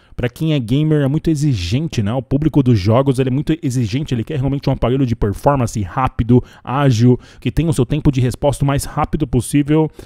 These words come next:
E, de fato, o Red Magic nove S Pro, ele tá conseguindo entregar todos esses aspectos, todos esses fatores. Isso é muito bacana. O link dele tá na descrição. Se você ainda não conferiu o preço desse smartphone, aproveita.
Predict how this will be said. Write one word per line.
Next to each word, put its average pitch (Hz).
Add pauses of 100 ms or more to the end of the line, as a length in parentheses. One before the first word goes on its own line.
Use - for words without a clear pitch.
(320)
E, 127
de 135
fato, 131
o 135
Red 120
Magic 123
nove 117
S 104
Pro, 104
ele 113
tá 113
conseguindo 113
entregar 113 (320)
todos 131
esses 131
aspectos, - (640)
todos 131
esses 131
fatores. 104
Isso 131
é 131
muito 135
bacana. - (1500)
O 117
link 156
dele 139
tá 139
na 147
descrição. 139 (460)
Se -
você 120
ainda 135
não 135
conferiu 123
o 110
preço -
desse 113
smartphone, 117
aproveita. 123